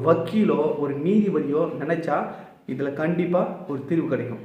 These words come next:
இந்த மாதிரி வக்ர புத்தி உள்ளவங்களுக்கு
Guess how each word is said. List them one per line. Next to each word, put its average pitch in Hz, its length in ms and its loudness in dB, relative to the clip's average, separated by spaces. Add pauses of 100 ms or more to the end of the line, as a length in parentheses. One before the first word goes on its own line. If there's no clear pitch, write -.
(880)
இந்த 156 260 2
மாதிரி 196 760 4 (220)
வக்ர 208 460 6
புத்தி 185 200 4
உள்ளவங்களுக்கு 156 1040 2